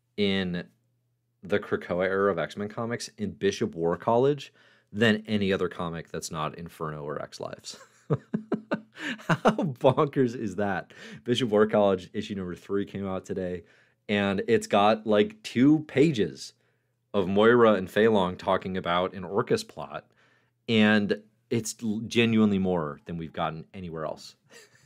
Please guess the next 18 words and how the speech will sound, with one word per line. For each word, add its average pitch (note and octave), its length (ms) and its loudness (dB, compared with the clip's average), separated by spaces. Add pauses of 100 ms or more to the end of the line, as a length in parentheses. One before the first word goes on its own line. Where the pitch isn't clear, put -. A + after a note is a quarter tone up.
(280)
<laughs> - 1200 -12 (240)
in, B2 320 0 (420)
in C3+ 280 -2
the, A#2+ 260 2
um, G2+ 300 0 (440)
in A2+ 220 4
the, G2+ 320 6
the G#2+ 100 0
Marvel G2+ 240 0
Universe, D#2+ 540 -12
in F#2+ 100 -10
X-Men E2 300 -8
comics. - 440 -20 (340)
Bonkadoodles. F#2+ 720 -2 (680)
Absolutely G#2+ 540 4
unexpected. F#2 540 -4
That D3 280 6
said, F3+ 580 4